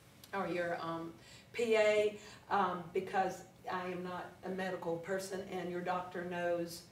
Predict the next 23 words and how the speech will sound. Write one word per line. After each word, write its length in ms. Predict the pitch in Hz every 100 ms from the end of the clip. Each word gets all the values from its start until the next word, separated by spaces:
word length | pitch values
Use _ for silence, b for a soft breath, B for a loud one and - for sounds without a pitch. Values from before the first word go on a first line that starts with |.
| B B B
your 260 | 208 220 214
situation, 920 | 214 220 - 208 196 185 190 190 185
your 160 | 175 170
physical 580 | 170 185 180 185 185 180
limitations 800 | 180 175 - 180 170 - 170 165
or 100 | 165
challenges 720 | - 180 175 170 170 165 -
more 280 | 170 170 160
than 240 | 165 165
I 100 | 165 -
do. 80 | - - B B B
So 100 | 180
what 200 | 175 185
I'm 120 | 190
gonna 140 | 190 175
give 180 | 185
you 120 | 180 165
today 180 | 180
is 100 | 170
kind 240 | - 175 165
of 80 | 160
some 160 | 180 - 151
general, 840 | 147 185 190 190 190 185 185 175